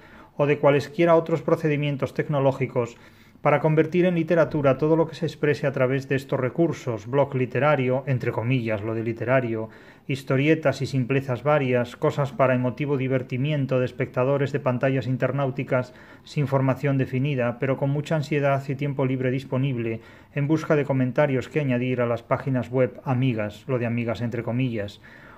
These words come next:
o a las noticias de prensa donde el narcisismo y la agresividad mutuos y alternativos constituyen el ejercicio más recurrente.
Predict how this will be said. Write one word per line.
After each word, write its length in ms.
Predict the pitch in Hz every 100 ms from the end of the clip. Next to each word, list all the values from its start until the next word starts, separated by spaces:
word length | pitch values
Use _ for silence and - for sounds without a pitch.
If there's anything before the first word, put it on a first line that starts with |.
| -
o 80 | 143
a 60 |
las 160 | 143 127
noticias 400 | 147 165 143 151
de 80 | 147
prensa 480 | 156 165 143 127 117
donde 240 | 123 127
el 80 | 127
narcisismo 600 | 127 135 120 147 135 139
y 20 |
la 80 | 127
agresividad 720 | 127 135 135 131 135 127 -
mutuos 420 | 139 135 123 101
y 60 | 113
alternativos 760 | 110 143 139 127 123 113 110
constituyen 600 | - 127 135 127 135 139
el 80 | 131
ejercicio 520 | 127 131 - 131 127
más 300 | 120 117 110
recurrente. 760 | 113 113 120 110 104 104 104 98